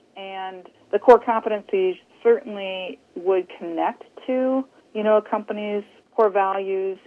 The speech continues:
and, you know, what's their overall mission and that type of thing. So that there's definitely a connection between those two things. What's nice about it is that even though I just listed just six competencies, there's actually forty-two behaviors. So there's seven per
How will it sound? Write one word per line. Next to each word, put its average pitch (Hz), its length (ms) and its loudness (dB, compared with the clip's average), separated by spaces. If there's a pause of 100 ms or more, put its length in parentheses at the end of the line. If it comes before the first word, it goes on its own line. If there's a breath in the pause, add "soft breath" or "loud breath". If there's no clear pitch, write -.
and, 175 560 -4
you 185 100 -6
know, 175 80 -2
what's 180 260 2
their 180 140 4
overall 170 420 2
mission 202 560 -8 (320 soft breath)
and 180 140 -4
that 175 180 0
type 190 140 -2
of 196 120 -2
thing. 202 280 -8 (220)
So 208 120 4
that 202 280 0
there's 202 240 4
definitely 240 420 -2
a 185 60 -2 (180)
connection 170 460 -6
between 160 340 -8
those 156 180 -2 (120)
two 160 180 -8
things. - 260 -12 (280)
What's 196 280 4
nice 240 320 -4
about 185 240 2
it 180 140 0
is 190 120 0
that 190 200 0
even 208 200 -6
though 214 60 -4
I 202 80 -4
just 196 200 -8
listed 190 280 -6
just 180 160 -8 (120)
six 196 180 -6 (160)
competencies, 185 800 -6 (180)
there's 180 180 0
actually 254 380 -2 (100)
forty-two 202 640 -4
behaviors. 180 840 -10 (120)
So 190 80 -4
there's 170 160 -4 (180)
seven 196 460 -2
per 196 300 -4